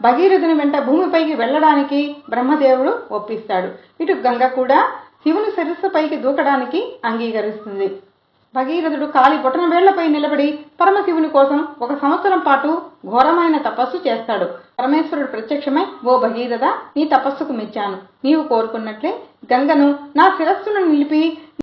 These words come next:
నీ కోరికను తీరుస్తాను" అని అన్నాడు. గంగ భూమిపైకి రావడానికి సర్వం సిద్ధమైంది. ఆ సమయంలో గంగ మనసులో కొంచెం గర్వం పొడసూపింది. "నా ప్రవాహ వేగాన్ని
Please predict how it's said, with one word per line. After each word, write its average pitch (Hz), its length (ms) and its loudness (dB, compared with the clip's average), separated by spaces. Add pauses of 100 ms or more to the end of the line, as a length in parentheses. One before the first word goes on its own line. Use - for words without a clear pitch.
నీ 311 140 0
కోరికను 302 480 4 (220)
తీరుస్తాను" 254 640 -2
అని 359 220 0 (220)
అన్నాడు. 190 600 -6 (240)
గంగ 262 200 0
భూమిపైకి 285 560 2
రావడానికి 254 500 4
సర్వం 254 400 -4
సిద్ధమైంది. 196 760 -8 (180)
ఆ 208 260 -4
సమయంలో 240 500 -2 (320)
గంగ 226 200 0
మనసులో 277 520 0 (160)
కొంచెం 240 360 -2 (320)
గర్వం 262 360 2
పొడసూపింది. 220 640 -4 (320)
"నా 240 160 2
ప్రవాహ 254 520 2
వేగాన్ని 302 480 4